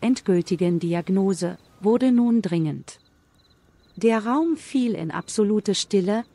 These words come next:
als der neue Arzt seine Augen über Noahs medizinische Akten senkte.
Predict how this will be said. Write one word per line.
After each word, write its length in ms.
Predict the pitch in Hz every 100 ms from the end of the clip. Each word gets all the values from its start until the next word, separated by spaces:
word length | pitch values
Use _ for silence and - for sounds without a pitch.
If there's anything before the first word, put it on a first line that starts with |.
| _
als 260 | 196 196 -
der 140 | 202
neue 420 | 196 214 254 185
Arzt 400 | 190 226 - -
seine 340 | 196 175 170 -
Augen 360 | 202 202 196
über 260 | - 160 160
Noahs 440 | 170 170 170 175 185
medizinische 800 | 160 156 - 220 196 165 - -
Akten 380 | - - 208 202
senkte. 480 | 175 160 - 143